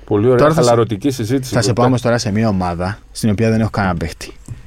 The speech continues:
Speaker 2: Κανένα. Δηλαδή, κανένα. Χάνθ.
Speaker 1: Χάνθ, ε, Νικολαίδης. Και
Speaker 2: Ποιος
Speaker 1: Ζήσης.
Speaker 2: Νικολαίδης;
Speaker 1: Ζήσης Νικολαίδης.
Speaker 2: Ζήσης Νικολαή-, Ζη-, Νίκος Ζήσης. Ο Νικολαίδης ποιος είναι ο Νικολαίδης; Ο Σωτήρης.
Speaker 1: Ο Σωτήρης, από εκεί ξεκίνησε.
Speaker 2: Α, ναι.
Speaker 1: Γάμα εθνική. Ήταν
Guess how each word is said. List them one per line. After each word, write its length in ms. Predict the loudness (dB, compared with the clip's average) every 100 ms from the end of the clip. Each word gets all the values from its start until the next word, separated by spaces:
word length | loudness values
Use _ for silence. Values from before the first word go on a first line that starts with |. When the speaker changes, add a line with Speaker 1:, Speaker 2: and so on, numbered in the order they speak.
| -4
Speaker 2:
Κανένα. 500 | 0 2 2 0 0
Δηλαδή, 760 | 2 4 4 4 6 6 4 2
κανένα. 360 | 0 2 2 0
Χάνθ. 440 | 0 0 0 -4 -18 -20 -20 -20 -20 -20 -20 -18
Speaker 1:
Χάνθ, 380 | -2 0 0 0
ε, 140 | 0
Νικολαίδης. 560 | 2 2 2 0 -8 -20 -12
Και 100 | -2
Speaker 2:
Ποιος 40 | 2 4
Speaker 1:
Ζήσης. 80 |
Speaker 2:
Νικολαίδης; 480 | 4 4 4 2 -2 -2
Speaker 1:
Ζήσης 240 | -2 -2
Νικολαίδης. 560 | -4 0 0 -2 -6 -18 -20 -20 -8 -4
Speaker 2:
Ζήσης 440 | 0 2 2 0
Νικολαή-, 420 | 0 2 2 2 0 -2
Ζη-, 200 | 0 0
Νίκος 280 | 0 2
Ζήσης. 460 | 2 2 -2 -6 -10 -18 -20 -8 -2
Ο 60 |
Νικολαίδης 300 | 0 2 0
ποιος 160 | 0 0
είναι 120 | 0
ο 20 |
Νικολαίδης; 440 | 0 0 0 -2 -2
Ο 40 |
Σωτήρης. 340 | 0 2 2 2
Speaker 1:
Ο 40 |
Σωτήρης, 460 | -2 -4 -6 -8 -12
από 100 | -10
εκεί 120 | -8 -10
ξεκίνησε. 400 | -10 -12 -6 -2
Speaker 2:
Α, 40 |
ναι. 200 | 0 2
Speaker 1:
Γάμα 220 | 2 2
εθνική. 340 | 0 -2 0 0
Ήταν 320 | 2 2